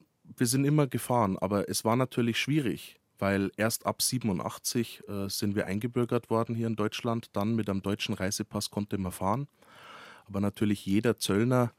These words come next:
hat gesehen, äh, die Eltern sind in Bratislava geboren. Also du hast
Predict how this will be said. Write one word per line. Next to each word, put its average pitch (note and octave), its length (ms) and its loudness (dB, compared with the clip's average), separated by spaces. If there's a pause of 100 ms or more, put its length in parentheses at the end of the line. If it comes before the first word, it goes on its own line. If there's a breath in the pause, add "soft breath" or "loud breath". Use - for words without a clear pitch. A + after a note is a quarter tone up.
(260 loud breath)
hat - 240 -2
gesehen, A#2 500 4 (100)
äh, F#2 140 -4 (100)
die - 100 -6
Eltern G#2 280 -4
sind G2+ 160 -4
in G2 120 0
Bratislava G2+ 560 -4
geboren. G2 580 0 (320)
Also F#2 260 -8 (460)
du G2+ 120 -2
hast G#2 300 -4